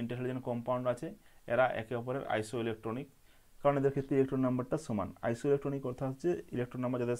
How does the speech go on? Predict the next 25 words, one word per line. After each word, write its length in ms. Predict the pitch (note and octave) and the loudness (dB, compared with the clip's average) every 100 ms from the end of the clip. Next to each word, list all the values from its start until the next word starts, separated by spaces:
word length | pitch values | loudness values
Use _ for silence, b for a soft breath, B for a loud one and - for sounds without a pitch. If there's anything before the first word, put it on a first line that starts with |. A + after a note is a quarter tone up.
| - | -2
সমান, 200 | B2+ E3+ B B - | -4 -4 B B -12
তাদেরকে 280 | - B2 B2+ B2 | 0 2 6 4
isoelectronic 540 | A#2+ C3 B2 B2+ B2 B2+ | 4 0 0 0 -2 0
compound 320 | A#2 A#2+ A#2 A#2 | 0 2 2 4
বলা 140 | A#2 C3+ | 4 2
হয়। 120 | G#3+ - - b b b b b b - - - - - - - - - - - - _ - - - _ _ - - - B2 | -4 -12 -20 b b b b b b -20 -20 -20 -20 -20 -20 -20 -20 -20 -20 -20 -20 _ -20 -20 -20 _ _ -20 -12 -2 0
আর 60 | C3+ | 0
একটা 120 | C#3 | -4
question 240 | C3 C3 C3 | -6 -4 -4
দেখো, 160 | C3 E3 F#3 - - - | -4 -6 -10 -16 -16 -6
সেটি 220 | B2 A#2+ D3 | -4 -2 0
কি 60 | D3+ | 0
লুইস 180 | C3 C3+ | 0 0
অ্যাসিড 180 | C3+ C#3 | -4 -6
হিসেবে 160 | C3 C3+ | -4 -4
আচরণ 200 | A#2+ C3 C3 | -4 -4 -4
করে? 160 | C3+ D3+ A2 - - - - - - - - - B2+ | -4 -4 -8 -18 -20 -20 -20 -20 -20 -20 -20 -8 -4
দেখো, 140 | C#3+ - | -2 0
ক্লোরিনে 320 | C3 D3 D3 | 0 0 -2
কিন্তু 160 | D3+ D3 B2 | -2 -2 -4
vacant 260 | A#2 D3 B2+ | -4 -4 0
ডি 60 | C3 | 0
orbital 280 | B2+ A#2+ B2+ B2 | 2 2 0 -2
যেহেতু 200 | B2+ B2+ A#2 | -4 0 0
আছে, 180 | A2 | 0